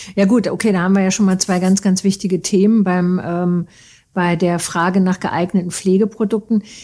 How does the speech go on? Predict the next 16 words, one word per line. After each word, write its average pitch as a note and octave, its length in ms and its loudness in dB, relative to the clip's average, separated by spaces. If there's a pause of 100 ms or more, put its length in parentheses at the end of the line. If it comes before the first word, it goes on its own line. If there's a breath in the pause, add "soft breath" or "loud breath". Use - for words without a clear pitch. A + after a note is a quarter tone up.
(120 loud breath)
Gibt B3+ 240 0
es - 160 2
denn B3 240 4
so A3+ 340 2
Hautpflegeprodukte, A#3 1200 -2
die, G#3 280 0
ähm, F#3+ 420 2
also F3 300 -4
Hautprobleme G3 960 0
erstmal, A#3+ 420 0
die G#3 240 2
bei F#3+ 240 0
Männern G3 500 2
besonders F3 540 -2
häufig G3 480 -4
auftreten? B3+ 680 -6